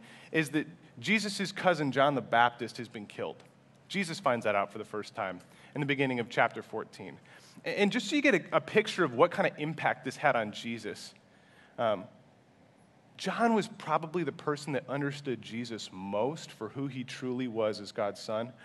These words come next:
more than any other person on the planet. And John and Jesus' mothers hung out, were, were, were our relatives, but close friends before they're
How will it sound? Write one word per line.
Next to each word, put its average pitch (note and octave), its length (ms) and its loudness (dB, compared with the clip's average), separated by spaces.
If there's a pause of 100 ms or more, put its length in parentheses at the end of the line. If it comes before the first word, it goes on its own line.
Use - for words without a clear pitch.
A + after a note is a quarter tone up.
(240)
more C3 160 0
than A#2+ 240 -4
any E3 240 0
other E3 140 0
person C#3+ 360 -6
on B2 80 0
the A#2 60 -4
planet. E2+ 380 -10 (1600)
And F3 280 0 (360)
John G3+ 420 8
and D#3+ 140 4
Jesus' D3+ 580 -4
mothers B2+ 640 2 (240)
hung G3 360 2
out, D3+ 360 6
were, C#3+ 140 4
were, C#3 240 2 (340)
were B2 320 2
our C#3+ 100 10
relatives, C#3+ 640 4
but - 180 -8
close G#3+ 440 0
friends C#3+ 420 2
before D3+ 380 -2
they're A2+ 140 0